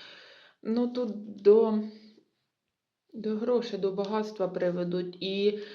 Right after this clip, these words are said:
вам з цією людиною, е, ну, як по путі, да,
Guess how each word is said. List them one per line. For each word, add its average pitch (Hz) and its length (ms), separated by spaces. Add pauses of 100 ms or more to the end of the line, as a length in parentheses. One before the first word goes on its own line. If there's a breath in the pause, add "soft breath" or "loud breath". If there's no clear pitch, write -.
(120)
вам 208 300
з - 140
цією 214 280
людиною, 208 880
е, 185 460 (180)
ну, 202 100
як 185 240
по 196 120
путі, 202 420
да, 185 420